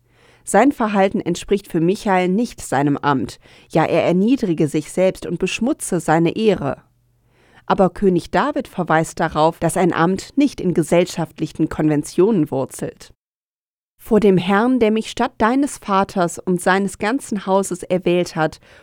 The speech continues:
um mich zum Fürsten über das Volk des Herrn, über Israel zu bestellen,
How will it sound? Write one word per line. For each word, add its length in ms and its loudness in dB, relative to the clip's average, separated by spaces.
um 160 2
mich 260 0
zum 200 -2
Fürsten 520 0
über 220 -2
das 180 -4
Volk 320 -4
des 220 -4
Herrn, 320 0
über 380 -2
Israel 560 -2
zu 180 -4
bestellen, 560 0